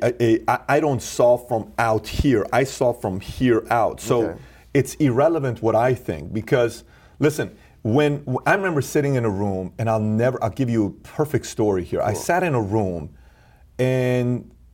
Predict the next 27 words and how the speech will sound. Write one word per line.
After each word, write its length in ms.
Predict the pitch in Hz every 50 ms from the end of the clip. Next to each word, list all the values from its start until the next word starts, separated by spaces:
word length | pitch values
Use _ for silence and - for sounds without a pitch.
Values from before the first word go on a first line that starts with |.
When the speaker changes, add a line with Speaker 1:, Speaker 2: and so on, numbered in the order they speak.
| - - _ _ - _ _ -
Speaker 2:
I 100 | 123 117
was 220 | 113 117 98 95
looking 480 | 110 110 120 143 180 180 - 190 170 156
at 160 | 147 - -
the 60 | -
speaker 680 | - - - - - 117 110 110 - 101 90 85 85 - -
in 120 | 113 104
a 80 | 101 101
way, 320 | 95 104 120 117 110 110 110
and 120 | 110 104
the 60 | 98 98
speaker 480 | - - - - - 180 - - 147
in 80 | 127 110
the 80 | 104
middle 460 | 104 110 113 123 147 180 202 214 208 190
of 80 | 170
his 180 | 156 127 - -
talk 320 | - 147 131 107 95 -
stops 380 | - - - 131 123 123 - -
and 100 | 107 101
he 60 | 98
says, 260 | - - 107 101 -
"Everybody, 380 | - 127 120 113 117 104 92 98
look 120 | 107 110
at 60 | 110 104
Pat's 220 | - 101 95 - -
eyes." 300 | 90 76 57 62 -